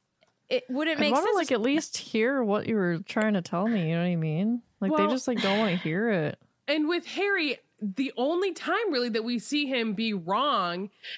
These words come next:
Speaker 3: is that he was given physical evidence that was like, "This is what's happening." So he goes, and yes, it ended badly.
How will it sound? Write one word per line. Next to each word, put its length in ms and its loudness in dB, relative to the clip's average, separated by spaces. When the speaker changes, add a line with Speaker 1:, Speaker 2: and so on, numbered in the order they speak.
Speaker 3:
is 140 -2
that 120 0
he 140 -4
was 160 0
given 260 -2
physical 460 -4
evidence 440 0
that 100 -2
was 100 -2
like, 220 0
"This 180 0
is 120 0
what's 200 -2
happening." 400 0
So 180 -2
he 160 -2
goes, 400 0
and 160 -4
yes, 220 -2
it 80 -10
ended 260 -2
badly. 420 -6